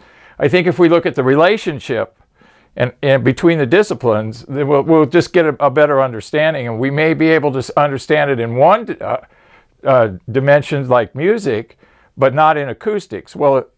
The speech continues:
if you just make a, s-, a simple shift in your mind of, uh, how they two, how the two are correlated, uh, you'll be okay. The next, uh, video we'll look at strength, and then our third one will be pattern.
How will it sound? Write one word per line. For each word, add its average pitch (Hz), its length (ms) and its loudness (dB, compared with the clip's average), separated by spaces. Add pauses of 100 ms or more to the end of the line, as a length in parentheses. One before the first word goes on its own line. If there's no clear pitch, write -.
if 143 140 -8
you 156 80 -6
just 156 240 -4
make 180 220 0
a, - 20 0
s-, - 220 -6
a 139 80 0
simple 151 420 0
shift - 480 -2
in 160 140 0
your 135 120 -2
mind 147 420 0
of, 110 180 -6
uh, 104 180 -2 (380)
how 143 180 2
they 131 160 -2
two, 147 300 -6
how 147 240 0
the 120 100 -6
two 151 220 -6
are 117 100 -2
correlated, 101 680 -2 (380)
uh, 123 220 0
you'll 123 160 0
be 117 140 2
okay. 113 480 0 (420)
The 147 80 -2
next, 185 340 0
uh, 139 440 2
video 151 340 0
we'll 143 180 0
look 143 200 -2
at 123 160 -2
strength, - 640 -2 (160)
and 135 160 0
then 135 100 2
our 127 160 2
third 147 320 0
one 139 160 -4
will 127 140 -6
be 120 160 -12
pattern. 113 380 -12